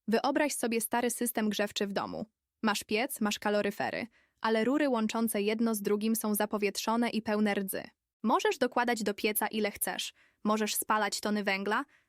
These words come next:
ale kaloryfery w sypialni pozostaną zimne. Twoje serce to piec, erekcja to ciepły kaloryfer.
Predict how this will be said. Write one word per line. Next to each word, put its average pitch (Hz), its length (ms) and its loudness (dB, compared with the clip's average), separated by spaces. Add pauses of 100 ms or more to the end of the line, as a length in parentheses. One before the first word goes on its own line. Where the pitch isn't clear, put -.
(100)
ale 214 180 2
kaloryfery 214 560 2
w - 60 -4
sypialni 220 460 0
pozostaną 202 560 0
zimne. 180 440 -4 (380)
Twoje 202 320 0
serce 220 440 0
to 233 120 -2
piec, - 420 -4 (320)
erekcja 254 480 0
to 214 100 -2
ciepły 208 360 -2
kaloryfer. 190 680 -2